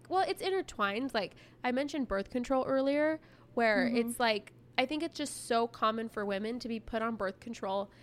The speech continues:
Speaker 1: and to have symptoms and for their doctors to be like, "Well, it's normal for you to be experiencing this. Hold it out a little bit longer." When it's
Speaker 2: Yeah.
Speaker 1: like, why is this something I have to be forced to live with?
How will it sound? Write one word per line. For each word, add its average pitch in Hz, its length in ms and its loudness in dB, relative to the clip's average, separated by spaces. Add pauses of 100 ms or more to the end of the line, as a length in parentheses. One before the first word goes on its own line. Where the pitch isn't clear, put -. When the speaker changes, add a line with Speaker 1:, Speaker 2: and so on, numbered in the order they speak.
(200)
Speaker 1:
and 208 260 -2
to 220 240 -8
have 277 400 -2
symptoms 208 720 -4
and 214 220 -4
for 233 100 0
their 214 140 0
doctors 220 540 0
to - 100 -6
be 208 120 -2
like, 202 240 0
"Well, 269 160 6
it's 262 220 -2
normal 220 440 4
for 226 140 -6
you 214 100 0
to 214 80 -4
be 220 120 -2
experiencing 208 840 -4
this. 196 260 -4 (440)
Hold 220 320 4
it 208 60 4
out 196 220 2
a 208 60 0
little 202 260 0
bit 196 240 -6
longer." 202 600 -2 (360)
When 277 180 4
it's 247 160 2
Speaker 2:
Yeah. 214 240 6
Speaker 1:
like, 214 100 -6
why 247 480 6
is 320 280 0
this 269 160 -2
something 240 420 0
I 226 80 2
have 220 220 -4
to 233 120 -2
be 208 140 -6
forced - 540 -4
to 220 80 -2
live 202 360 0
with? 123 340 -2